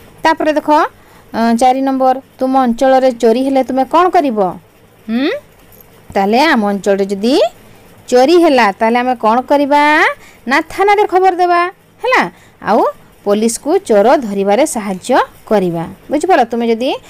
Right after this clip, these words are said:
ଏ, ଚୋରି ହେବା ସମୟରେ by chance କିଛି ଦେଖିଥିବ, ଚୋରକୁ ଦେଖିଥିବ କିମ୍ବା ସେ କୋଉ ପଟେ ଗଲା, କି କଲା, କ'ଣ ନେଲା, ଯାହା ବି ଜାଣିଥିବ, ତୁମେ ନିଶ୍ଚିତ ଭାବରେ ତାଙ୍କୁ କ'ଣ ଚୋର ଧରିବାରେ ସାହାଯ୍ୟ କରିବା ପାଇଁ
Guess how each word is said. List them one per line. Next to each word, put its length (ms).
ଏ, 140
ଚୋରି 240
ହେବା 180
ସମୟରେ 360
by 140
chance 260
କିଛି 200
ଦେଖିଥିବ, 500
ଚୋରକୁ 400
ଦେଖିଥିବ 460
କିମ୍ବା 460
ସେ 100
କୋଉ 180
ପଟେ 280
ଗଲା, 360
କି 380
କଲା, 280
କ'ଣ 260
ନେଲା, 380
ଯାହା 200
ବି 140
ଜାଣିଥିବ, 460
ତୁମେ 320
ନିଶ୍ଚିତ 280
ଭାବରେ 280
ତାଙ୍କୁ 400
କ'ଣ 140
ଚୋର 260
ଧରିବାରେ 360
ସାହାଯ୍ୟ 420
କରିବା 360
ପାଇଁ 280